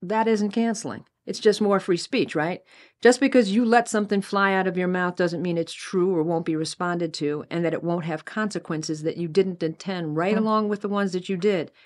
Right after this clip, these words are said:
Speaker 1: In particular, using characterizations to form questions, to undertake studies, to form conclusions,
Speaker 2: <laughs>
Speaker 1: make data interpretations dangerous. The facts and opinions backed up by data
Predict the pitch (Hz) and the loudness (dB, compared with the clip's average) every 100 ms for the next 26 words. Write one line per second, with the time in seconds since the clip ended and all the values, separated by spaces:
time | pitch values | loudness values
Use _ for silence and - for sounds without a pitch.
0 | _ _ - 214 220 214 - - 330 202 | _ _ 0 2 2 0 -2 -6 0 0
1 | 147 151 151 - 202 196 180 170 214 190 | 2 -2 -4 -2 -2 0 -4 -2 -2 0
2 | 180 165 160 185 185 175 156 - 151 185 | 0 0 0 0 -2 -4 -6 -8 -8 -6
3 | 170 156 214 202 - 175 160 - - 180 | -6 -4 -2 -2 -4 -6 -6 -6 -4 -2
4 | 175 170 190 170 - - 196 175 156 - | -2 -2 -2 -4 -4 0 2 2 -2 -6
5 | - - - 170 - 196 180 180 170 254 | -20 -20 -8 -6 2 2 4 0 2 4
6 | 233 214 170 165 156 - 190 - 190 165 | 4 4 2 0 -2 -6 -6 0 0 4
7 | 185 190 196 185 190 185 170 - - 165 | 8 8 8 4 0 0 -2 -4 -2 0
8 | 156 156 151 151 - 156 151 160 156 139 | 0 -2 -4 -6 -10 -6 0 2 2 0
9 | 143 160 - - _ _ _ _ _ 139 | -6 -8 -12 -14 _ _ _ _ _ -6
10 | - - 247 190 214 - - - - 160 | -4 2 2 2 -2 -8 -10 -12 -10 -8
11 | 156 - 277 247 185 170 180 - - 170 | -8 -2 2 4 4 2 -2 -6 -4 -4
12 | 165 - 160 156 156 151 139 214 226 156 | -2 -4 -4 -2 -4 -4 2 4 6 4
13 | 160 | 0